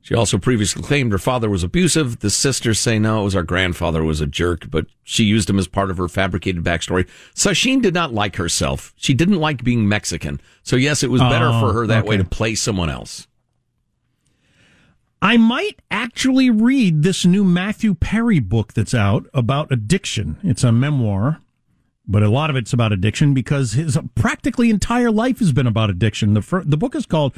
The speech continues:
Speaker 2: Matthew Perry was Chandler from Friends, everybody knows that, right?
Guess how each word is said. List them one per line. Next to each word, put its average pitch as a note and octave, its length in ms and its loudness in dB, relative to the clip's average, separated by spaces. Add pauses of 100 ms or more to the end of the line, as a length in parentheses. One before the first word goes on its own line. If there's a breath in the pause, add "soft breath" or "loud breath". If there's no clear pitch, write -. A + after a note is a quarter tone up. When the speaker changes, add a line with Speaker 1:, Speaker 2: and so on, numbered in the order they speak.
(140)
Speaker 2:
Matthew G#3+ 300 0
Perry E3+ 280 2
was A#2 380 -2 (840)
Chandler D3+ 400 2
from B2+ 200 0
Friends, C#3+ 480 0 (140)
everybody G2+ 460 0
knows F#2 220 0
that, F#2+ 180 0
right? D3+ 240 2